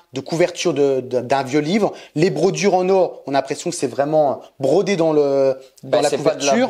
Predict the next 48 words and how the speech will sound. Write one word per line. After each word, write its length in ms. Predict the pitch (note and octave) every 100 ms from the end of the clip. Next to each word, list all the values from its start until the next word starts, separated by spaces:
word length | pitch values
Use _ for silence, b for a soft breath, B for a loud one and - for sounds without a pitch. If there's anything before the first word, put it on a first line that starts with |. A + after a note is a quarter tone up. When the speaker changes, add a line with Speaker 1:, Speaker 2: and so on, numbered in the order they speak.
| B2
Speaker 2:
brodure, 460 | C#3+ D3 F#3 F#3+
ça. 140 | - C3
Je 60 | -
crois 220 | - F#3+
que 40 |
ça 120 | -
s'appelle 320 | C3 B2 C#3 C3+
le 100 | B2+
gaufrage, 560 | B2 C#3+ C#3+ D3 A#2+
je 60 | G#2
suis 180 | - -
pas 160 | A#2+
sûr. 240 | - D#3 -
Mais 160 | C3 B2
je 80 | A#2+
crois 160 | D3+
que 100 | D3+
le 60 | D3+
gaufrage, 420 | B2+ B2+ - - -
c'est 40 |
à 60 | B2+
l'inverse. 360 | C3 B2+ -
C'est 120 | -
quand 200 | A2+ A#2+
le, 500 | A2+ G#2+ G#2 G2+ G2 B B _
t'imprimes 400 | C3 B2 - C3+
quelque 200 | C3+ B2
chose 220 | - C3+
en 120 | A#2
relief. 420 | G2+ G#2+ C#3 F#3 -
Speaker 1:
Ouais. 280 | A2+ A#2 C3 - b b b b _ _
Speaker 2:
Et, 120 | G#2+
euh, 140 | G#2
là, 160 | G#2+ C#3+
c'est 220 | - A#2 G#2+
enfoncé, 580 | C#3 C3+ D3 C#3+ - E3
tu 120 | -
vois, 80 | B2+
le 60 | A#2+
motif 400 | A#2+ - B2+ A2+
doré, 360 | C3 B2+ E3
il 160 | B2 A2+
est 120 | A#2
enfoncé 500 | C#3+ C#3+ D3 C3+ C#3+
dans 160 | A#2+ G#2+
le, 280 | G2+ G2 F#2
l'aspect 340 | G2 - A2+
cuir. 280 | G#2 D#3 F#3